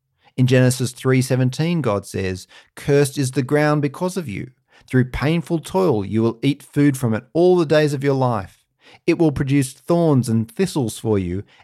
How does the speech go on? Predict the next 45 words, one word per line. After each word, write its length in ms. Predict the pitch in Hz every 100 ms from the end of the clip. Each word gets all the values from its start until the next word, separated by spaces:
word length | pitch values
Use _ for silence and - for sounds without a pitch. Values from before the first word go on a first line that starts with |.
| -
and 160 | 131
you 120 | 135 156
will 180 | 165 -
eat 220 | 139 139
the 80 | 131
plants 460 | - 123 120 127
of 60 | 120
the 80 | 120
field. 560 | - 113 101 107 - _ _ _ _ -
By 120 | 120
the 120 | 110
sweat 360 | - - 156 175
of 120 | 170
your 120 | 170
brow, 440 | 151 135 120 85
you 180 | 101 107
will 180 | 107 110
eat 200 | 117 117
your 160 | 113 107
food." 560 | - 110 104 95 90 _ _ _ _ _ _ _ _ _ _
It's 200 | 185 180
not 180 | 226 240
that 180 | 175 123
work 520 | 104 123 170 135 - -
itself 580 | 131 - - 185 196 -
is 140 | 123 -
a 40 |
curse. 560 | - 85 82 82 - -
Work 280 | - 180 -
is 80 | 139
a 60 | 131
good 220 | 139 127
gift 180 | 127 -
from 180 | 110
God. 340 | 110 95 95 107
We 140 | 135
were 100 | 131
created 560 | 131 143 143 165 208 190
to 100 | 135
work 380 | 110 104 95 -
in 140 | 123
God's 340 | 113 117 110 -
world 380 | 117 101 95 - -
under 240 | 123 123
God. 600 | 117 123 131 113 - -